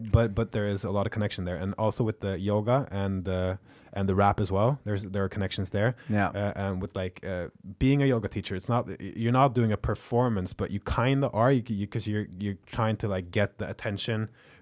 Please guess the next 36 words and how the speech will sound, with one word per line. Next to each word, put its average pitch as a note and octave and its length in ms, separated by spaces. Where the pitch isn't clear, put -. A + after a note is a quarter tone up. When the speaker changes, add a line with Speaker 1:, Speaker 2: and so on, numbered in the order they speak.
Speaker 1:
f-, - 160
the A#2 160
people's A2 320
attention. C3+ 580
Again, G#2+ 220
you're G#2 80
fighting G2 220
for F#2+ 120
their F2+ 100
attention, G#2+ 500
and F2+ 140
you're F#2+ 80
Speaker 2:
Mm. - 40
Speaker 1:
trying G2 180
to, F#2+ 160
uh, F#2 300
convey G#2+ 320
something. B2+ 460
And A2+ 160
then, A#2 320
uh, G2+ 360
uh, D#2 260
I'm F#2+ 120
losing A2+ 240
track G2+ 340
of F2+ 60
what F#2 80
I F#2 40
was, F2+ 240
uh, F2 180
where F2+ 140
I - 20
was F2+ 120
going. F2+ 300
So, G2 300
uh, F#2 360